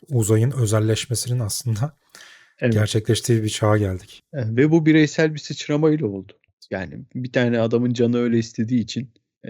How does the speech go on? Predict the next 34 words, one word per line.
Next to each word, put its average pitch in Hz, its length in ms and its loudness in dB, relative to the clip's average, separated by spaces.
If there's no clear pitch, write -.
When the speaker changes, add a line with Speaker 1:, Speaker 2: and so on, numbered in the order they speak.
Speaker 2:
yani 107 300 -6
kariyerinde 113 800 2
öyle 113 260 0
bir 104 40 -12
şeylere, 110 440 -2
e, 98 440 -12
yöneldi. 107 640 -2
Aynı 120 220 0
zamanda 107 320 2
adam 104 240 0
araba 113 340 2
yapacağım 95 540 -6
diyor, 98 280 -8
araba 110 340 2
yapıyor. 98 500 -6
Ondan 110 320 -2
sonra 107 520 -4
işte - 340 -8
biraz 120 300 6
değişik 120 320 2
arabalar 98 420 0
yapıyor. 98 480 -12
Yani 95 140 -12
kimsenin 117 420 0
araba 117 360 2
demeyeceği 117 440 0
tarzda 113 360 -2
arabalar 104 380 -4
yapıyor 101 320 -6
ama 170 300 -4
kendi 123 360 -2
istediği 123 480 -2
gibi 104 220 -4
yapıyor. 110 400 -2